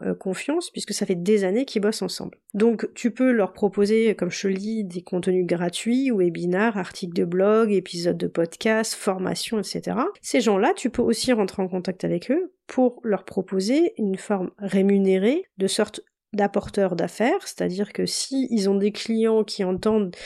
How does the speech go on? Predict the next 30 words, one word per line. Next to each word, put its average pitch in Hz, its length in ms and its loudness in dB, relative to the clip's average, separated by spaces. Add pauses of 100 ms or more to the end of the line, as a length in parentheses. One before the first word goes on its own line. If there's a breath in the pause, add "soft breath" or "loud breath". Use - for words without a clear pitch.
(120 loud breath)
qui - 120 -2
ont 185 80 4
des 175 140 2
besoins, 208 600 4
euh, 165 200 0
juridiques 180 640 0
en 175 60 -2
l'occurrence, 190 640 0
pour 185 140 -6
mon 180 180 -2
exemple 180 300 0
d'avocat, 170 520 -2
eh 208 80 2
ben 202 160 2
tu 196 160 -6
peux 175 160 -4
très - 180 -2
bien 220 140 2
leur 180 160 2
proposer 180 460 -2
de 220 100 2
devenir 180 420 0
des 165 220 -2
apporteurs 175 440 -2
d'affaires 196 440 -2
et 170 80 2
donc 202 220 2
de 185 80 4
les 185 340 0
commissionner. 208 840 2